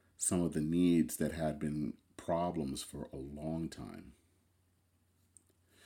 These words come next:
Um, one of the things that I would,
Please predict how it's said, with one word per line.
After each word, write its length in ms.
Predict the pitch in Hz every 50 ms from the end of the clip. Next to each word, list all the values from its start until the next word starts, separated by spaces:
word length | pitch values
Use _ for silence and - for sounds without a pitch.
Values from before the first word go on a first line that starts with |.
| - - - - - - - _ _ _ _ -
Um, 260 | 98 98 95 90 - - - - - - - - - _ _ _ - _ _ _ _ _ _ _ - - -
one 180 | - 110 113 127
of 60 | 127
the 60 | 120 117
things 240 | - 120 107 98 95
that 120 | 95 78
I 140 | 65 90 90
would, 300 | 87 87 87 85 -